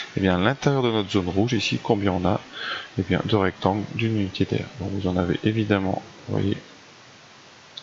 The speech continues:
un ici, une unité d'air. Vous en avez un deuxième ici, une unité d'air.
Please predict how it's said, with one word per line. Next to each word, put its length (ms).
un 140
ici, 340
une 160
unité 440
d'air. 260
Vous 140
en 80
avez 180
un 100
deuxième 500
ici, 240
une 140
unité 300
d'air. 340